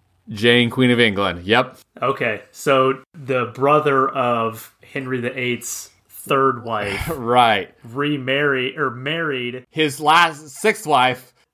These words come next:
Speaker 2: Right, the sixth wife.
Speaker 1: And may have fooled around with his daughter. <laughs>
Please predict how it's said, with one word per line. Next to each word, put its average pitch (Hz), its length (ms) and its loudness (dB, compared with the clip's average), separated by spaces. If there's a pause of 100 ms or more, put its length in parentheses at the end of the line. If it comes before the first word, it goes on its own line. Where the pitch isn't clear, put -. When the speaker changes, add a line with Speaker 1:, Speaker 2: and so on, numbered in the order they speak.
(140)
Speaker 2:
Right, 147 260 -8
the 135 80 -8
sixth 190 340 -10
wife. 131 380 -8
Speaker 1:
And 151 240 -4
may 175 140 2
have 190 120 0
fooled 185 220 -4
around 170 300 2
with 151 100 -2
his 135 160 -6
daughter. 135 460 0 (1080)
<laughs> 240 60 -4